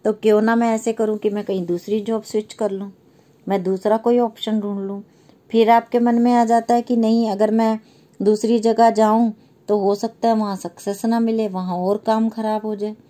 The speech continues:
ये भी आपके मन में आता है। Three of Wands हमें ये बता रहा है कि आप बहुत सोचते हो।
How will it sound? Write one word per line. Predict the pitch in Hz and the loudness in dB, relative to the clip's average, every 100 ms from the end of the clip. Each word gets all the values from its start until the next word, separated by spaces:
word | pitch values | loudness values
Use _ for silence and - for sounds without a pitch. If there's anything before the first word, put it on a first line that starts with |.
| _ _ - - | _ _ -20 -2
ये | 185 202 | 2 4
भी | 214 233 | 4 2
आपके | 220 - 226 | 0 -2 -2
मन | 226 | 0
में | 220 220 | 0 -2
आता | 214 208 214 | -4 -4 -4
है। | 214 | -4
Three | 202 202 | -2 0
of | 190 | 0
Wands | 180 175 180 180 | -2 -6 -6 -8
हमें | 175 | -8
ये | 175 202 | -4 -2
बता | 208 220 214 | -2 -2 -2
रहा | 220 | -2
है | |
कि | 214 208 | -2 -4
आप | 170 | -4
बहुत | 170 185 190 | -6 -8 -6
सोचते | 214 208 - 220 | -8 -8 -8 -10
हो। | 214 | -10